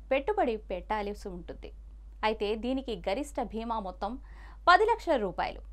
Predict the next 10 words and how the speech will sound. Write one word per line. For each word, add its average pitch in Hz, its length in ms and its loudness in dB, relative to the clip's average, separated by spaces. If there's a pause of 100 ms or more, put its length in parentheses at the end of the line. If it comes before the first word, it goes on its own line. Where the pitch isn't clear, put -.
(440)
ప్రీమియం 440 420 4 (140)
చెల్లింపులను 302 560 -2 (300)
నెలవారీ, 254 600 4 (500)
త్రైమాసిక, 262 640 2 (460)
అర్ధవార్షిక 277 720 2 (300)
లేదా 202 380 -2 (420)
వార్షిక 403 460 8
వాయిదాలలో 240 680 2
చేయవచ్చు. - 560 -8 (540)
ప్రీమియం 440 420 6